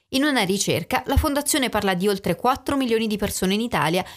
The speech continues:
costrette a rinunciare alle visite specialistiche per problemi economici.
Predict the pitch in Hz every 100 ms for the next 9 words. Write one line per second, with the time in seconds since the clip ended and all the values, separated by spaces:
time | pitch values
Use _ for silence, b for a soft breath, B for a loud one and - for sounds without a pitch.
0 | B - 190 - 233 254 254 151 143 165
1 | 170 175 247 240 226 156 151 165 202 208
2 | 151 - 180 269 214 160 - 196 254 -
3 | - 240 233 190 147 143 185 185 175 139
4 | 143 156 156